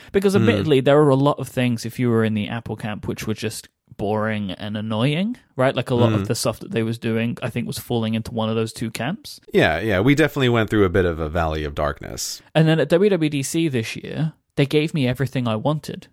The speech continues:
Speaker 1: from a software perspective. So I decided that for the year of,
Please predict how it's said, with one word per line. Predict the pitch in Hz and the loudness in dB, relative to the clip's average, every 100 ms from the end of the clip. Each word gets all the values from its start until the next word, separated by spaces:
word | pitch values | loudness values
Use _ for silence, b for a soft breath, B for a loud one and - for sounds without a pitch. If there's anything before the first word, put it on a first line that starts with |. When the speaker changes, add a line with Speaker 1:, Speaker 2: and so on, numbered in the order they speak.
| _ | _
Speaker 1:
from | - 117 110 | -10 -6 -4
a | |
software | - 147 - 107 | -2 -2 -2 -10
perspective. | - - 185 - - - b b b | -10 -10 -10 -10 -14 -16 b b b
So | - 143 | 2 4
I | 135 | 4
decided | 131 123 180 185 151 - - - _ _ _ | 2 -2 2 2 2 -2 -6 -10 _ _ _
that | 123 117 | 0 0
for | - - 120 117 113 117 b b b b | -4 -2 2 2 2 0 b b b b
the | 127 | -4
year | 120 147 151 | 2 4 6
of, | 127 | 4